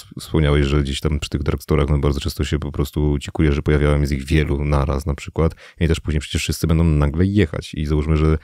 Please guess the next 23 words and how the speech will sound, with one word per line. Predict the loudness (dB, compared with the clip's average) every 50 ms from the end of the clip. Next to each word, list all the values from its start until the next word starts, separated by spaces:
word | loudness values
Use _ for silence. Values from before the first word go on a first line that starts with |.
| -8 -18 -20 -16 -12 -10
wystarczyło, | -4 -4 -2 0 2 2 2
żeby | 2 2 0
ki-, | -2 -4
po | -8 -6
prostu | -4 -4 -4 -4 -6
kilka | -4 -2 -2 -2 0 -2
tysięcy | -2 -2 -4 -2 -2 -2 -2 -2 -2 -4 -4
osób | -4 -6 -8 -10 -6 -6
w |
Warszawie | -4 -4 -4 -4 -6 -6
sobie | -6 -8 -10 -10 -8
zamówił | -6 -6 -4 -4 -6
coś | -6 -6 -6 -6
w | -6
podobnym | -4 -2 -2 -2 -2 -2 -4
czasie. | -4 -4 -6 -6 -6 -6 -8 -10 -12 _ _ _ _ _ -4
Trzeba | -2 0 2
będzie | 2 2
to | 0 0
wszystko | -4 -4 -2 -2
dostarczyć. | -2 -2 -2 -4 -4 -4 -8 -6
To | -4 -4
jest | -4 -2